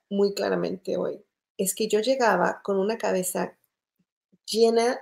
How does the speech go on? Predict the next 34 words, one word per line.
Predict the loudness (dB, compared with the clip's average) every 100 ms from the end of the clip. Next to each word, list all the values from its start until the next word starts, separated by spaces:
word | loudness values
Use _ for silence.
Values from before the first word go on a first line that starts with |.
| -6
de | -4
ideas, | -2 0 2 4 2 -2
llena | -2 0 2 0
de | 0 -4
qué | -4
hago, | -2 -2 -4
qué | -4
hago, | -4 -2 -4 -6
qué | -4 -2
les | 0 -2 -2 -4
ofrezco. | -4 -2 -4 -4 -10 -14 -14 -20 -20 -20 -20 -20 _ -4
Y | -2
no, | 2 6 6 4 0 _ _ _ _
no | 2 2
tenía | 4 2 4 4 4 4 0
esos | -4 -4 -4 -2
momentos | -2 -2 -2 -2 -2 -2
de, | -2 0 -2 -4 -8 -14 -20 _ _ _ _ _ _ _ -2
de | 0
presencia | 0 0 0 0 -2 -12 _ -8
con | -4 -2
ellos. | -4 -8 -20 -20 _ _ _ -10
Y | -2
creo | 0
que | 0
lo | 0
compartí | -2 -6 -8 -8 -8 -8 -10 _ _ _ -16
la | -12
semana | -6 -6 -6
pasada, | -8 -10 -10 -18
¿no? | -20 -20 _ _ _ _ _ _ _ -20
Que | -2
cuando | 0 2 2
estas | 0 0 -4 -2 -6